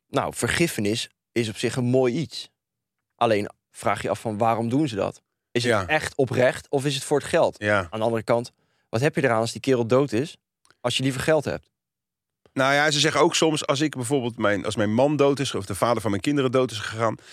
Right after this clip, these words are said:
Speaker 2: en ik laat die man ter dood veroordelen, wat leer ik mijn kinderen dan?
Speaker 1: Ja,
Speaker 2: Of
Speaker 1: dat
Speaker 2: wat
Speaker 1: vond ik
Speaker 2: voor
Speaker 1: een heel zwak argument.
Speaker 2: Oh.
Speaker 1: Ik vond, ik voel dan meer voor het oog om oog, tand
Speaker 2: Ja,
Speaker 1: om
Speaker 2: ik
Speaker 1: tand.
Speaker 2: ook.
Speaker 1: Ja.
Speaker 2: Ben je ook van oog om oog?
Speaker 1: Nou, in dit geval wel.
Speaker 2: Ja, tuurlijk.
Speaker 1: Maar, maar
Speaker 2: Als
Speaker 1: ze
Speaker 2: je iemand vermoordt, word je terugvermoord.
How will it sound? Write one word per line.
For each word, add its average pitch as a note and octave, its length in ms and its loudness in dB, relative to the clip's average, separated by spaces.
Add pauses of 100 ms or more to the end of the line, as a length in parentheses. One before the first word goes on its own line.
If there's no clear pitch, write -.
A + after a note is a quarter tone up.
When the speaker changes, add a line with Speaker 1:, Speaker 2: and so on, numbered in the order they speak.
(120)
Speaker 2:
en A#2 120 -2
ik B2 80 0
laat B2 220 2
die A#2 80 -2
man A2 280 2
ter G2 140 -2
dood A#2 240 2
veroordelen, A#2+ 460 0
wat A#2+ 200 2
leer C3+ 220 2
ik B2 100 -2
mijn B2 160 0
kinderen A#2+ 380 -2
dan? D#2+ 120 -4
Speaker 1:
Ja, - 420 -6
Speaker 2:
Of G2+ 40 -2
Speaker 1:
dat - 20 -
Speaker 2:
wat C#3+ 80 0
Speaker 1:
vond A2 140 0
ik G3 60 -4
Speaker 2:
voor G3 100 -4
Speaker 1:
een F3 60 0
heel E3+ 300 0
zwak - 600 -6
argument. G#2 540 -4
Speaker 2:
Oh. D2 220 -6 (640)
Speaker 1:
Ik C#3+ 140 -2
vond, - 260 -2
ik E3 80 2
voel F#3+ 200 0
dan F#3 140 4
meer F3+ 200 0
voor E3 160 0
het - 80 -4
oog D#3+ 200 2
om C#3+ 120 0
oog, D3 180 2
tand F#3 160 4
Speaker 2:
Ja, F#3+ 80 4
Speaker 1:
om C#3 60 0
Speaker 2:
ik A3+ 80 2
Speaker 1:
tand. C4+ 220 4
Speaker 2:
ook. - 180 -4
Speaker 1:
Ja. C3 260 2 (100)
Speaker 2:
Ben G3 120 4
je B3 100 4
ook B3+ 120 2
van G3+ 140 2
oog D3+ 180 6
om C3+ 120 4
oog? G2+ 360 2 (180)
Speaker 1:
Nou, D3 260 4
in D#3+ 120 4
dit G3 160 2
geval C3+ 380 2
wel. B2+ 300 4
Speaker 2:
Ja, C3+ 120 0
tuurlijk. A#3 280 4
Speaker 1:
Maar, D#3+ 140 0
maar F3 100 4
Speaker 2:
Als B3+ 100 4
Speaker 1:
ze G#3+ 60 4
Speaker 2:
je C4 60 4
iemand B3 200 6
vermoordt, G3+ 460 4
word C#3+ 320 2
je D#3+ 80 0
terugvermoord. F#2 800 -2